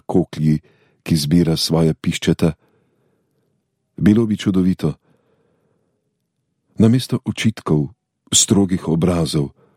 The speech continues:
groženj z izobčenjem, spiskov napak in nepravilnega obnašanja, obtožb zaradi premalo prizadevnosti, strogih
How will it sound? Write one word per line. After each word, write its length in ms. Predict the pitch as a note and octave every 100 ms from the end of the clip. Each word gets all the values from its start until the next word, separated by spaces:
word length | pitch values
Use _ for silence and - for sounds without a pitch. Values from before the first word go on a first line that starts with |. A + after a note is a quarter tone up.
| _
groženj 600 | D#2+ F#2 G2+ F2+ D#2+ D#2+
z 100 | C#2+
izobčenjem, 760 | F2 F#2 F2+ - D#2 D2+ C#2+ C2+ _ _ _ - -
spiskov 560 | - - C3 - G2
napak 520 | F#2+ - G2+ F#2+ - F2
in 160 | E2 D#2+
nepravilnega 680 | F#2+ E2+ E2 F2 F2 E2
obnašanja, 760 | E2 E2+ F2 F#2 - D#2 D#2 D#2 _ _ _ _ _ -
obtožb 720 | G2+ - - G2 F2 - _ -
zaradi 340 | D#2 F2 E2+ E2+
premalo 480 | - F2 F2 F2 E2
prizadevnosti, 960 | E2+ D#2 E2 F2 F2+ E2+ D#2+ - E2+ - _ _ _ _ _
strogih 560 | - - G#2+ G#2+ F2+